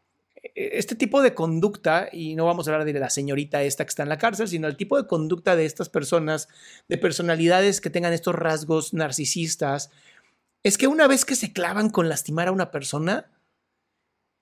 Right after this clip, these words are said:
de verdad no se cansan hasta lograrlo. O sea, es como necesitan ver la destrucción completa de la vida de alguien, porque si no, no están a gusto. Y esto lo encuentras mucho en las personalidades narcisistas,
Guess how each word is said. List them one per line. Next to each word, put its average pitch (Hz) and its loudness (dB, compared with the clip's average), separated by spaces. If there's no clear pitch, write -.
de 170 6
verdad 220 4
no 202 4
se 262 -2
cansan 233 2
hasta 160 -2
lograrlo. 170 0
O 175 -4
sea, 190 4
es 202 0
como 285 6
necesitan 202 0
ver 214 4
la 226 6
destrucción 185 -2
completa 175 0
de 170 4
la 135 -2
vida 170 2
de 147 -2
alguien, 180 0
porque 190 2
si 196 0
no, 202 2
no 185 2
están 180 0
a 160 0
gusto. 147 -4
Y 196 2
esto 262 2
lo 285 4
encuentras 196 0
mucho 190 2
en 170 2
las 156 0
personalidades 170 0
narcisistas, 175 0